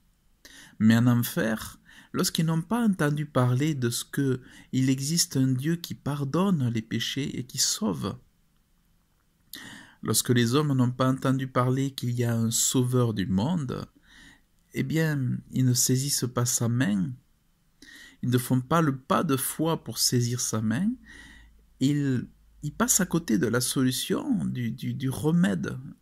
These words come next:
au péché, et ils finissent en enfer. C'est ça le problème. C'est pour ça que, effectivement, l'évangélisation est très importante.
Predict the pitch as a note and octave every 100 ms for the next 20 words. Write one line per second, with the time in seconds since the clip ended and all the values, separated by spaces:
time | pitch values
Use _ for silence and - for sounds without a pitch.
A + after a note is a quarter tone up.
0 | _ - C3+ B2+ C3 - A#3 D4 _ _
1 | - - - _ - G3+ - B2+ B2+ B2+
2 | C3+ F3 - C3 B2+ C3 - A#2 B2+ -
3 | - - A2 F3+ E3 - - B2 A2 A#2
4 | - - _ - - - - - G2+ F#2+
5 | A2 D3+ E3+ - C#3+ D#3 B2+ A#2 - A2
6 | G#2+ B2 B2 A2+ A#2 A#2+ A#2+ A2+ A2 G#2+
7 | G2 - B2 A2 - - A#2 A2 G#2 F#2
8 | A2 A2+ G#3+ A#3+